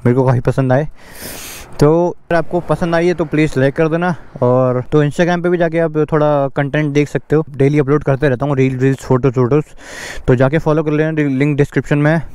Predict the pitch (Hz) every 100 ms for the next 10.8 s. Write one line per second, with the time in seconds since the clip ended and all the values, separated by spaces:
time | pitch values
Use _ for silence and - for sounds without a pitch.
0 | - - 117 117 120 120 120 110 123 135
1 | 123 135 165 151 147 151 - 147 139 156
2 | 143 139 151 127 110 120 120 127 139 139
3 | 135 139 139 143 - 156 - - - -
4 | 120 127 127 127 139 143 127 139 151 -
5 | - - 120 127 139 135 131 131 131 139
6 | - - 135 131 135 135 135 143 - -
7 | 131 131 139 147 170 165 156 151 160 151
8 | 156 151 156 - 135 147 170 160 - -
9 | - - - 151 156 160 135 135 143 -
10 | 170 175 - - 151 151 165 190